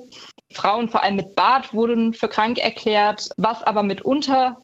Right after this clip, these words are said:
begründet wurde damit, dass diese Frauen ja psychischen Leidensdruck hätten. Man führte aber diesen psychischen Leidensdruck eben nicht auf die soziale Ausgrenzung zurück, die diese Frauen erfahren haben,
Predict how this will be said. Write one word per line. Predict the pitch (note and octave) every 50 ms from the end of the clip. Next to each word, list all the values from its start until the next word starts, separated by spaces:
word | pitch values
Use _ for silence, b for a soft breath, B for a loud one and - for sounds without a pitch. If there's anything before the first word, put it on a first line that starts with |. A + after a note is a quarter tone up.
| _ _ _ _ _ _ _ _ - A3+
begründet | F#3 A3 G3+ A3+ G3+ A#3+ C#4 C#4 C#4+ - -
wurde | G#3+ A3 A#3 A3 G#3+
damit, | - G3 F#3+ G#3 A#3+ B3 A#3+ A#3 A3+ - - -
dass | G#3 G3+ G3+ - -
diese | - A3+ A3+ A#3
Frauen | - - - G#3+ G#3 A3+ A3+ A3 G#3
ja | G3+ G3 F#3+ F#3+ F#3+ F#3+ F#3 - -
psychischen | - - B3 A#3+ A3 - G#3 F#3 F#3 - G#3 F#3+
Leidensdruck | F3+ F3+ F#3+ G3+ G#3+ G3 - - - E3+ - -
hätten. | D#3 - - - - F3+ B B B B B B B B
Man | - G#3 G#3
führte | - - C#4+ - - -
aber | - A3 G3+ A3+
diesen | G3+ G#3+ A3+ A#3+ B3
psychischen | A#3 - C4 B3 B3+ A#3+ - A#3 G#3
Leidensdruck | G#3 G#3+ A#3+ B3 B3 B3 - A#3 A#3 A#3
eben | - - A3 G#3+
nicht | G#3+ C4 E4 - -
auf | - -
die | - A#3 G#3
soziale | G#3+ G#3+ - - A3 G3 G3+ G#3 G3 G3 - -
Ausgrenzung | - A#3+ D4+ - - - G#3 G3+ G3+ - - G3 F#3 F#3+
zurück, | - F#3 G3 G3 - -
die | G3
diese | F#3 G#3 F#3+ F#3
Frauen | - - F#3 F#3 G3+
erfahren | - G3 - - - F#3+ - G#3+ G#3+ G#3+
haben, | A3+ G#3+ A3 A3+ A#3+ B3+ C4